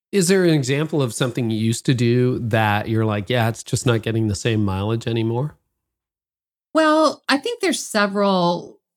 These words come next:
Speaker 2: over the history of Proverbs, you know, there's been several things that we've had to kill, but then there's been other things we've had to revamp
Speaker 1: Mm.
Speaker 2: and, um, and do it a different way. So, you know, uh, I would have told you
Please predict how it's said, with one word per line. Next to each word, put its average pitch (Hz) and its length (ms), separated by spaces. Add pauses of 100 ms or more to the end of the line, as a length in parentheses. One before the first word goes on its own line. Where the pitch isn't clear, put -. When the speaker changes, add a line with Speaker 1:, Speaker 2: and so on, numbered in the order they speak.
(240)
Speaker 2:
over 269 200
the 294 100
history 226 360
of 175 100
Proverbs, 175 680
you 208 140
know, 180 180
there's 190 260
been 214 220
several 196 380
things 170 340
that 202 100
we've 196 140
had 185 180
to 170 140 (100)
kill, 180 420
but 185 240
then 214 160
there's 202 200
been 208 220
other 220 220
things 180 280
we've 180 160
had 175 220
to 175 60
revamp 165 680 (580)
Speaker 1:
Mm. 160 60
Speaker 2:
and, 180 640 (100)
um, 170 420
and 190 240
do 226 140
it 208 100
a 190 80
different 170 440
way. 175 480 (240)
So, 196 800 (140)
you 220 180
know, 180 480
uh, - 80 (480)
I 196 120
would 214 140
have 175 120
told 214 380
you 175 460